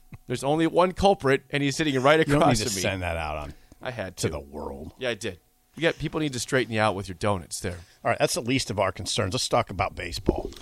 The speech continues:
Speaker 2: Now, remember, remember what we said last week. If Nebraska goes down to Sam Houston State and loses three or four, we're not overreacting.
Speaker 1: We're not gonna, I'm not re-,
Speaker 2: They,
Speaker 1: overreacting.
Speaker 2: they pushed us on this, <laughs> though.
Speaker 1: <laughs>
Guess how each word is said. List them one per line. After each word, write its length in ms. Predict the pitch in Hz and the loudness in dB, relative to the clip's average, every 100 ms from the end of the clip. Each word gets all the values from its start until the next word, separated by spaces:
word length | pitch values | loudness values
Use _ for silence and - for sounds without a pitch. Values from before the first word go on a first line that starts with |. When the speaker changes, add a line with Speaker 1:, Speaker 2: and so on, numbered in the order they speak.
| - - | -8 0
Speaker 2:
Now, 120 | 113 113 | 2 6
remember, 360 | 147 202 127 | 8 8 6
remember 360 | 73 120 156 170 | 2 4 6 6
what 160 | 170 | 6
we 100 | 160 | 6
said 460 | 156 - 175 139 101 | 4 8 8 8 4
last 500 | 110 123 123 - - _ _ | 4 6 6 2 -12 _ _
week. 460 | 110 117 92 _ - _ _ _ _ _ - | -2 -2 -2 _ -20 _ _ _ _ _ -10
If 120 | 110 | -8
Nebraska 520 | 101 82 123 151 - | -6 2 6 6 2
goes 240 | 147 151 127 | 2 2 4
down 260 | 143 135 123 | 4 4 4
to 60 | |
Sam 320 | 104 135 127 | 0 0 2
Houston 320 | 120 127 - 104 | 2 -2 -4 -8
State 280 | - 120 101 | 0 0 2
and 80 | |
loses 320 | 113 110 98 - | -2 -2 -4 -6
three 180 | 120 | -2
or 60 | 107 | -2
four, 240 | - 120 | 0 0
we're 100 | 95 | 0
not 220 | 95 107 110 | 4 6 6
overreacting. 760 | 101 98 98 95 92 92 - | 4 2 0 0 -2 -6 -6
Speaker 1:
We're 80 | 120 | -2
not 160 | 156 | -2
gonna, 140 | 135 110 | -2 -8
I'm 160 | 104 135 | -4 -2
not 140 | 160 | -2
re-, 160 | 110 92 | -4 -2
Speaker 2:
They, 140 | 131 | -2
Speaker 1:
overreacting. 240 | 92 92 - | -2 -6 0
Speaker 2:
they 120 | 127 | 0
pushed 440 | - - - - | 0 0 0 0
us 160 | 113 - | -4 -2
on 200 | 101 90 | -2 -4
this, 240 | 90 - - | -6 -4 0
<laughs> 180 | 160 | 0
though. 160 | - 139 | 2 0
Speaker 1:
<laughs> 80 | - | -2